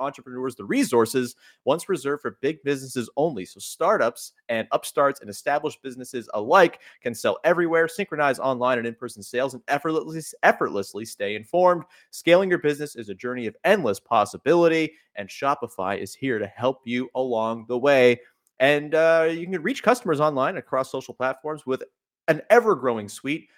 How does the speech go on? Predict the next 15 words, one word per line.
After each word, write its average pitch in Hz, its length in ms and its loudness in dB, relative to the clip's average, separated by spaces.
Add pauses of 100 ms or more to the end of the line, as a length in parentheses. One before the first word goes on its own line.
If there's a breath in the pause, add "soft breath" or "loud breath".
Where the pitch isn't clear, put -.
(120)
of 110 120 -10
channel 127 260 -6
integrations 110 520 -4
and 87 120 -10
apps, 147 280 2
including 110 260 -6
Facebook, 143 480 -2
Instagram, 120 420 2
TikTok, 123 480 2
Pinterest, 113 360 -4
and 87 100 -14
more. 147 320 4 (140 loud breath)
You 135 100 -10
can 120 100 -8
gain 113 220 -2